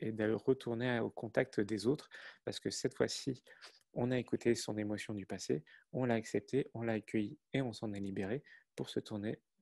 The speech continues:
euh, vers l'émotion qu'on a envie de vivre aujourd'hui.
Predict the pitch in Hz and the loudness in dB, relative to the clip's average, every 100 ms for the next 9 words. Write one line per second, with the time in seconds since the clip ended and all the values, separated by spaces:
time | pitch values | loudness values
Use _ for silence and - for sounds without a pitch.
0 | 220 117 98 107 - 101 107 117 123 - | -8 -4 -2 -2 -4 0 2 2 0 -6
1 | - 113 107 98 127 135 110 101 107 101 | -4 -2 -4 -6 -8 -6 -6 -6 -6 -6
2 | 104 104 117 107 104 104 104 - - | -4 -4 -4 -2 -4 -6 -10 -16 -20